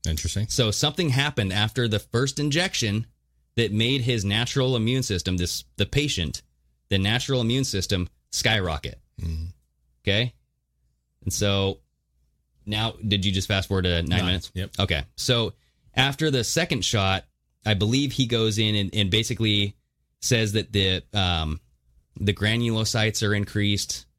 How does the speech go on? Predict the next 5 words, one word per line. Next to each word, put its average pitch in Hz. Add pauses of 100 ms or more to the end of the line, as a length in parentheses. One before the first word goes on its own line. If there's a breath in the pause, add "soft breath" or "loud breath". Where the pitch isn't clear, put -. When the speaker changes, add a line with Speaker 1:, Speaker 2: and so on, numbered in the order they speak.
(280)
Speaker 2:
Th-, 131
there's 131
basically 143 (560)
this 117
invasion, 104